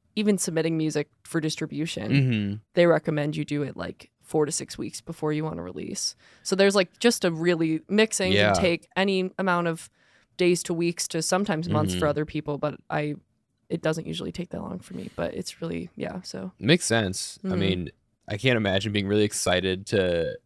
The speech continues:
Speaker 2: work on a project and then doing it and then knowing it's, like, it's gonna be, like, eight months. <laughs>
Speaker 1: Yes, and, like, eight months would, like, honestly be short.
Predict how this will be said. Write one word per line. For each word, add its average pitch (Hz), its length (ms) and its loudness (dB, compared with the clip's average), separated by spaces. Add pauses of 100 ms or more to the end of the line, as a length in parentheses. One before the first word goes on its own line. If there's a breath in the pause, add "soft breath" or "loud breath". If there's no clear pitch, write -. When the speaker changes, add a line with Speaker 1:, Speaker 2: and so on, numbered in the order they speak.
(360)
Speaker 2:
work 98 240 -2
on 104 80 -4
a 87 80 -2
project 90 640 0
and 98 100 -6
then 90 240 -6
doing 92 380 0
it - 80 -8
and 95 160 -4
then 90 140 -2
knowing 87 260 -4
it's, 82 160 -12
like, - 160 -16
it's - 160 -14
gonna 98 200 -2
be, 95 140 -6
like, 98 180 -4
eight 95 160 -6
months. - 540 -2
<laughs> - 40 2
Speaker 1:
Yes, 330 480 8
and, 269 180 8
like, 294 220 6
eight 247 180 8
months 330 340 4
would, 277 140 4
like, 254 200 4 (100)
honestly 196 380 2
be 175 120 -4
short. 170 420 0